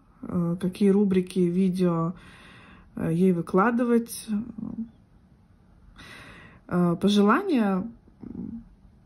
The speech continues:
конечно же, для начала <laughs> хочется пожелать, чтобы всегда было время, здоровье, силы и вдохновение на любимое хобби.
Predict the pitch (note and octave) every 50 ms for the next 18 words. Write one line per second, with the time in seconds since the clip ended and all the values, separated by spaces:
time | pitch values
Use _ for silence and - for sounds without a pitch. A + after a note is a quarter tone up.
0 | _ _ _ _ - _ _ - - - - - - - G#3 F#3+ C4 C4+ - C4+
1 | A#3 A3 G3+ F#3+ E3+ F#3 G3 G3 G3+ G3+ F#3+ - - - A#3 B3 A#3+ A3+ G#3+ G#3
2 | F3+ G3 G3+ G#3+ G3+ G3+ - A3 G#3+ - - - G#3 - G#3 G3 F#3+ F#3+ G3 G3+
3 | G3 G3 - - F#3 F#3 F#3+ F3+ F3+ - - F#3 F#3 F#3+ G3+ F#3+ F#3 F#3 F#3 F3+
4 | F3+ F#3+ F#3+ F#3+ F#3 F3 E3+ E3+ F#3 F3 F3 F3 F3+ F3+ F3+ F3+ E3+ E3 - -
5 | - - - - - - - - - - - - - - - - - G3+ F#3+ F#3
6 | F3+ F3+ F3 F3+ F3+ - F#3+ F#3 F#3 F#3+ F3+ F3 E3+ E3+ E3+ E3+ F3 F3 E3+ E3+
7 | F3+ F3 F#3 F3+ F3+ E3+ D#3 D#3 - - - F3+ F3 F#3 G3 B3 D#4+ G#4